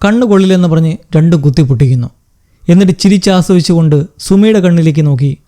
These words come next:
"അതിനുവേണ്ടിയാണ് നിന്റെ പിറകെ ഞാൻ നടന്നതെന്നും ഇനി നമുക്ക് ഒരുമിച്ച് ജീവിക്കാമെന്നും" പറഞ്ഞ് കത്തിയെടുത്ത് അവളുടെ കണ്ണിലേക്ക്. സൗന്ദര്യത്തിൽ ഒബ്സസ്ഡായും അതിൻ്റെ പേരിൽ അനുഭവിച്ച വേദനയുടെ പകയിലും ആളായി മാറിയൊരുവൾ, അതായിരുന്നു അലക്സ്. കുറച്ച് നാൾ കഴിഞ്ഞുള്ള ഒരു ലൈബ്രറി ഷോപ്പ്.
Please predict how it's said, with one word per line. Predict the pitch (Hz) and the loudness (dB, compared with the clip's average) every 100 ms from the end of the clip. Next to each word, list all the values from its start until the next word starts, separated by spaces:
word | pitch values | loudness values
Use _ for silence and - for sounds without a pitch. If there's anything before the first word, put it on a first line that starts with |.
| _ | _
"അതിനുവേണ്ടിയാണ് | 170 202 220 202 175 165 | 0 2 2 2 2 2
നിന്റെ | 160 160 | 2 2
പിറകെ | 160 156 156 | 2 2 0
ഞാൻ | 151 147 | 0 0
നടന്നതെന്നും | 143 147 147 135 127 - | 0 0 0 0 -4 -4
ഇനി | 196 214 | 0 2
നമുക്ക് | 220 190 | 2 2
ഒരുമിച്ച് | 180 180 190 185 | 2 2 0 0
ജീവിക്കാമെന്നും" | 165 160 156 156 151 151 | 2 0 0 -2 -2 -2
പറഞ്ഞ് | 139 139 135 165 - | -2 -2 -2 -6 -2
കത്തിയെടുത്ത് | 180 - 214 180 165 - - | -2 0 0 0 -2 -2 -2
അവളുടെ | 165 160 151 | 0 0 0
കണ്ണിലേക്ക്. | 139 135 135 123 - _ _ _ _ _ _ _ _ _ _ _ _ - | 0 0 0 -2 -6 _ _ _ _ _ _ _ _ _ _ _ _ -8
സൗന്ദര്യത്തിൽ | - 226 262 262 233 240 | -2 0 0 -2 -2 -4
ഒബ്സസ്ഡായും | 214 165 220 185 190 165 151 - 214 | -4 -4 -4 -2 0 0 0 -4 -2
അതിൻ്റെ | 180 190 | 0 0
പേരിൽ | 170 180 170 175 | 2 2 0 0
അനുഭവിച്ച | 165 160 165 165 | 0 2 2 0
വേദനയുടെ | 151 160 160 151 | 0 2 0 0
പകയിലും | 139 147 156 147 143 - | 0 0 2 0 -4 -6
ആളായി | 165 180 185 175 | -2 0 0 0
മാറിയൊരുവൾ, | 156 147 143 139 123 - - _ - | 0 0 0 0 -2 -6 -20 _ -2
അതായിരുന്നു | 175 175 156 | 2 2 2
അലക്സ്. | 151 131 - - - _ _ _ _ | 0 0 -4 -10 -20 _ _ _ _
കുറച്ച് | - 277 - | -6 -4 -2
നാൾ | 269 226 | -2 0
കഴിഞ്ഞുള്ള | 196 180 170 160 | 0 0 0 0
ഒരു | 147 | 0
ലൈബ്രറി | 147 143 143 | 0 0 0
ഷോപ്പ്. | 139 131 117 | -2 -4 -10